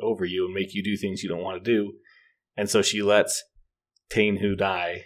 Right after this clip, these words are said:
and Tain Hu dying and being loyal to the end, that was just like, oh, toughing and so hard to watch, especially because the way <laughs> she's put to death is that she's chained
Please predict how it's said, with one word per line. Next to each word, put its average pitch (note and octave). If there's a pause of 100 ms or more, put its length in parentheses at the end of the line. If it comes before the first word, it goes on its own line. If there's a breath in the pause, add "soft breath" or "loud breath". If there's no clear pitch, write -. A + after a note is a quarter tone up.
(120)
and G2+
Tain D#3
Hu B2+
dying G#2
and F#2+
being G2
loyal G2
to F#2+
the F#2
end, F2
that A2
was F#2
just G2
like, F2 (760)
oh, G2 (160)
toughing G#2
and F2
so A#2+
hard G#2
to F#2+
watch, F#2 (400)
especially -
because G2 (520)
the G#2+
way A2 (180)
<laughs> -
she's -
put -
to F2+
death G#2
is F#2
that -
she's F#2
chained G#2+